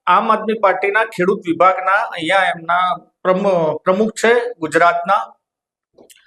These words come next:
ખેડૂત વિભાગના. હવે રાજુભાઈ કરપડા હમણાં ત્રણ મહિના જેલમાં રહ્યા. કેમ રાજીનામું આપ્યું રાજુભાઈ કરપડાએ? આમ તો જો કે ખુલાસો કરશે ત્યારે ખબર પડશે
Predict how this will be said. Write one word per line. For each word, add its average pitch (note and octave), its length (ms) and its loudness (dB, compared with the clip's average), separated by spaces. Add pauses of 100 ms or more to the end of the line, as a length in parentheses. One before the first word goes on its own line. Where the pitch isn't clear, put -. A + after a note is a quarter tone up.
(160)
ખેડૂત A3+ 240 2
વિભાગના. - 480 -2 (720)
હવે A#3 160 2
રાજુભાઈ G#3 680 0
કરપડા C#4+ 420 2
હમણાં C#4 240 0
ત્રણ C4 220 0
મહિના A#3 200 2
જેલમાં E3+ 420 -2
રહ્યા. - 200 -20 (640)
કેમ D4+ 200 2
રાજીનામું A3 540 0
આપ્યું F#3 220 -2
રાજુભાઈ C#3+ 320 -4
કરપડાએ? G#2+ 500 -8 (240)
આમ D#3+ 280 0
તો G#3 180 2
જો F#3+ 140 -6
કે G#3+ 160 2
ખુલાસો G3+ 440 0
કરશે A3 300 -4
ત્યારે D4+ 260 2
ખબર A#3+ 260 0
પડશે - 380 -8